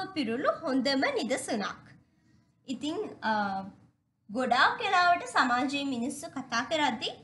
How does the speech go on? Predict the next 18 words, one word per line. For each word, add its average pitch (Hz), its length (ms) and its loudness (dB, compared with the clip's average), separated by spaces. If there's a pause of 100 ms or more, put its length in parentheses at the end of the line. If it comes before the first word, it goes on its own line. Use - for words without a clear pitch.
(400)
අ, - 80 -6 (220)
පොහොසත්කම, 349 880 0 (520)
අ, 233 100 -2 (140)
සාහිත්‍යයෙන් 339 920 2
පොහොසත්කම, 262 680 -2 (540)
අ, 226 60 0 (420)
ව්‍යවහාරයෙන් 359 720 2
ස-, - 240 -6
අ, 226 200 -2
පොහොසත්කම 370 680 -2 (100)
පෙන්වන්න 262 480 0 (120)
මේ 269 180 0
වගේ, 254 320 0 (480)
අ, 240 140 2
ප්‍රස්තාව 427 640 4 (140)
පිරුළු, 285 380 -2 (540)
අ, 233 60 -2 (180)
තමගේ 277 680 0